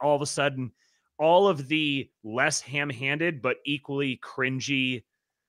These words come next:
manifestations of this fake culture thing in society, that's, it, like, really stands out at you. It's just, like, glaring you in the face that this whole fucking thing is fake.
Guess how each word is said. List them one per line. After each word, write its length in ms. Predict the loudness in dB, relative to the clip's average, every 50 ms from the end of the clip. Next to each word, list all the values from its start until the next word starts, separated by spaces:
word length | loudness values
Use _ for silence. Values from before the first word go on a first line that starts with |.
| _ _ _ _ _ _ _ _ -20 -20 -20 -20 -18 -16 -16 -14 -4 2
manifestations 1040 | 4 6 6 6 4 0 -2 -4 -4 -2 0 2 2 2 0 0 -2 -2 -2 -2
of 160 | -2 -2 -2
this 440 | 0 -2 -2 -2 -2 -6 -10 -12 -16 _
fake 460 | -20 -8 -2 2 2 2 2 -2 -8
culture 380 | -4 -2 -2 -2 0 -2 -4 -4
thing 240 | -2 0 0 0
in 80 | 0 -2
society, 500 | -4 -6 -6 -2 0 0 0 0 0 -4 -4 0
that's, 240 | 2 2 2 2
it, 160 | -2 -8 -6 -6
like, 140 | -6 -6 -6 -2
really 380 | 4 6 6 8 8 6 4
stands 420 | 0 -2 0 2 2 2 2 0 0
out 200 | 2 2 2 0
at 180 | -2 -6 -8
you. 140 | -10 -10 -10
It's 100 | -8 -6
just, 180 | -6 -4 0 0
like, 160 | 0 0 0
glaring 440 | 0 4 6 8 8 8 6 4 2
you 80 | 0
in 80 | 0 0
the 60 | -2
face 260 | -2 -2 -2 -2 -2 -4
that 120 | -4 -2
this 120 | 0 0
whole 200 | 2 4 4 4
fucking 340 | 4 4 2 0 0 0 -4
thing 160 | -4 -4 -4
is 100 | -4 -6
fake. 380 | -10 -10 -10 -10 -10 -10 -12